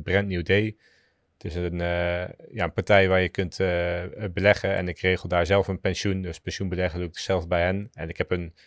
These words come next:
zelf benaderd, eh, met de vraag: "Willen jullie samenwerken voor dit, eh, dit onderwerp? Kunnen jullie vragen beantwoorden en dergelijke?" Ehm,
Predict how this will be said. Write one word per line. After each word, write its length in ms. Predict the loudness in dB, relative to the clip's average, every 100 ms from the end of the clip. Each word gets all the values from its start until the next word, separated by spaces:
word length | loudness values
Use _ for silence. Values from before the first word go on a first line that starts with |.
| _
zelf 360 | 4 6 6 4
benaderd, 540 | 2 2 4 2 -2
eh, 180 | -8 -8
met 160 | -6
de 60 | -8
vraag: 300 | -2 0 2
"Willen 160 | 0 0
jullie 160 | -2
samenwerken 580 | 2 2 4 0 0 -2
voor 180 | -4 -4
dit, 240 | -4 -4
eh, 160 | -4 -2
dit 160 | -4
onderwerp? 480 | -2 0 4 4 2 _ -20 _ _ _ -6
Kunnen 240 | -4 -4
jullie 160 | -6 -2
vragen 360 | 2 2 2
beantwoorden 440 | -2 -2 -2 -2 -2
en 80 |
dergelijke?" 480 | -2 -4 -4 -12 -14 _ _ -20 -20 _ _ -6
Ehm, 560 | -2 0 -2 -4 -6